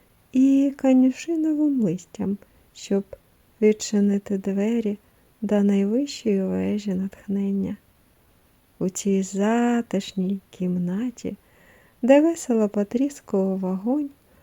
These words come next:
вона вмостилася у своєму улюбленому кріслі, поставила поруч чашку ароматного малинового чаю з медом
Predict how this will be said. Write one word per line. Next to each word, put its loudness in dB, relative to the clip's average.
вона 2
вмостилася 0
у -2
своєму -2
улюбленому 0
кріслі, -6
поставила -2
поруч -2
чашку -6
ароматного -2
малинового -2
чаю -4
з 0
медом 2